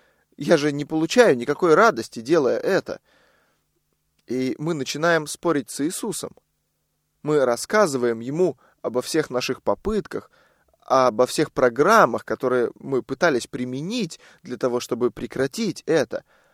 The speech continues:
обо всех книгах, которые мы прочитали, обо всех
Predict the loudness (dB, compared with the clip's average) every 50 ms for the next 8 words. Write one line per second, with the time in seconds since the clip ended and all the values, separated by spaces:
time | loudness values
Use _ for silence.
0 | _ _ -6 2 4 4 4 4 4 0 0 0 -2 -8 -20 -14 -10 -6 -4 -2
1 | -2 0 0 -2 -2 -4 -6 -10 -10 -6 -6 -4 -4 -4 -6 -4 -4 -4 -6 -6
2 | _ -8 -8 -8 -4 -4 -4 -6 0 2 4 6 6 6 6 4 -2 _ _ _
3 | _ _ _ _ _ _ -2 0 0 0 2 4 4 4 4 0